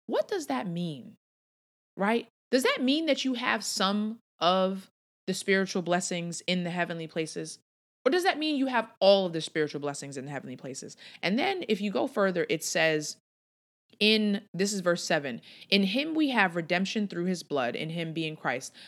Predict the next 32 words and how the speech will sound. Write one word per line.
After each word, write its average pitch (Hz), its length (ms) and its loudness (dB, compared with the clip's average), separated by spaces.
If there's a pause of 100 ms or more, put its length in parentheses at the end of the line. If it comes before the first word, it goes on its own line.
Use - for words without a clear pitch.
the 175 80 0
forgiveness 277 540 -2
of 185 120 -2
our 175 100 2
trespasses - 720 -4
according 226 480 -2
to 233 100 -4
the 180 100 -2
riches 156 340 -4
of 143 140 -8
his 143 160 -8
grace, 117 360 -6 (340)
which 175 200 -2
he 294 340 -2
has 190 240 -4
lavished 180 480 0
upon 156 420 -6
us 123 300 -6 (220)
in 165 160 0
all 202 340 2
wisdom 175 380 -2
and 147 120 -4
insight, 139 500 -6 (240)
making 233 540 2
known 196 360 0
to 262 420 -2
us 147 400 -2 (200)
the 175 80 2
mystery 220 720 -2
of 170 220 -2
his 165 280 -8
will 139 480 -6